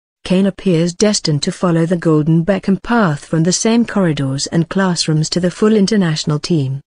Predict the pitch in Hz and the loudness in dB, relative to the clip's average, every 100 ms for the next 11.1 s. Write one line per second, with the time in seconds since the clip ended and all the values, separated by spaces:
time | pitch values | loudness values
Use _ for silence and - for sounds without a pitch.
0 | _ _ - 180 - 220 196 - - 214 | _ _ -2 -2 0 2 2 0 -2 0
1 | 220 - 175 170 156 170 175 170 147 143 | 0 2 2 2 2 2 2 0 0 -2
2 | - 156 - 160 170 165 175 185 180 165 | -4 -4 -2 0 2 2 2 0 0 0
3 | 147 139 147 _ _ _ _ _ _ - | 0 -2 -6 _ _ _ _ _ _ -6
4 | 190 202 226 202 - 214 226 180 151 147 | 0 2 4 2 2 2 2 4 2 0
5 | 185 165 156 151 143 143 143 202 190 226 | -2 -2 -2 -4 -2 -2 2 2 2 2
6 | 202 151 147 165 175 - - 196 143 143 | 2 0 0 -2 -2 -2 0 2 2 -2
7 | - _ - 185 170 170 170 170 - 180 | -8 _ -8 -2 2 2 2 0 -2 0
8 | 185 160 143 165 _ _ 208 - 277 - | 2 0 -2 -8 _ _ -4 0 -2 0
9 | 247 214 214 226 160 170 180 - - 214 | -2 0 0 0 0 -2 -4 -4 0 2
10 | 208 208 202 202 180 165 160 180 175 165 | 4 2 0 2 2 2 0 0 0 -4